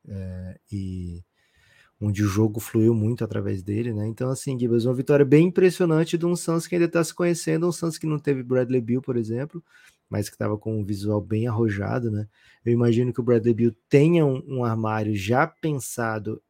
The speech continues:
em visuais arrojados pra o sideline, <laughs> porque ele fica fora muito, né? Então,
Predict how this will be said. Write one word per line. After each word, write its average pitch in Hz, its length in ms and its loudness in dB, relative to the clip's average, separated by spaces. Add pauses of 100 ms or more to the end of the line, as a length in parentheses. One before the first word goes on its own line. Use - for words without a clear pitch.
(100)
em 151 320 0
visuais 113 540 -2
arrojados 104 680 -4
pra 123 320 0
o 131 300 -4
sideline, 110 760 -4 (160)
<laughs> - 320 -16
porque 110 200 -6
ele 110 120 -2
fica - 520 -4
fora 123 480 -2
muito, 117 460 -8
né? 110 120 -8
Então, 113 460 -8